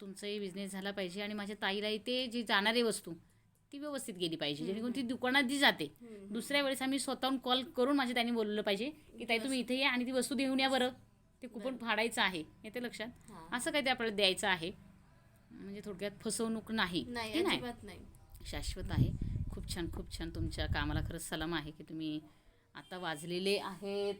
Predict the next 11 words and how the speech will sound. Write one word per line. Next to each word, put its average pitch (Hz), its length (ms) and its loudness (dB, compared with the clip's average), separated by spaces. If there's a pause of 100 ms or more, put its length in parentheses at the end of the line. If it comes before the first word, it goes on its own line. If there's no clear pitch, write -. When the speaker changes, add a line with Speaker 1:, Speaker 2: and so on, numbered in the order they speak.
(920)
Speaker 1:
साडे 202 220 -2
नऊ 196 280 -2
Speaker 2:
हम्म. 202 540 -12 (240)
Speaker 1:
आणि 170 160 -10
तुम्ही 185 240 -10
आता 185 120 -10
तिथून 185 380 -12
बेल्ह्यातून 190 400 -4
आलेत, 175 220 -2
की 277 80 0
नाही? 330 140 2